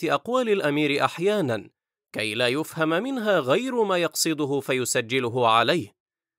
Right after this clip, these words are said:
وكأني به قد لاحظ ذلك فاعترض علي، فرجعت إلى الأمير فأيد ما ترجمته بدون أي تغيير.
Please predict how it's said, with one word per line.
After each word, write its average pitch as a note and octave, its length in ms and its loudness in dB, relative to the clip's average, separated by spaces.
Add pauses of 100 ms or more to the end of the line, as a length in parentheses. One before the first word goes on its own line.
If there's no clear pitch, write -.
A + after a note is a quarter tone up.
(200)
وكأني B2+ 680 0
به A3 400 0
قد C3+ 240 0
لاحظ C#3+ 520 2
ذلك D#3 600 0 (300)
فاعترض B2+ 520 2
علي، C#3+ 480 4 (400)
فرجعت A2+ 500 0
إلى C#3+ 220 2
الأمير D3 560 0 (360)
فأيد D#3+ 640 0
ما E3 240 2
ترجمته F3 800 -2
بدون D3 420 -4
أي E3 320 0
تغيير. C3+ 680 -2